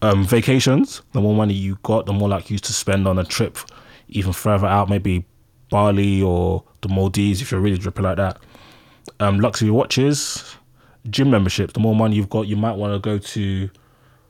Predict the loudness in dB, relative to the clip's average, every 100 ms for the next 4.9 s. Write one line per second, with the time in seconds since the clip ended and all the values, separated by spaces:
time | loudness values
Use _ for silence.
0 | _ _ -8 -6 -4 -4 -8 -2 2 2
1 | 2 0 0 -2 -2 0 0 -2 -4 -2
2 | 0 0 0 -4 -2 -2 -4 -6 -6 -4
3 | -6 -4 -2 0 -2 -2 0 -2 -4 -12
4 | -8 -6 -6 -4 -4 -2 -6 -8 -12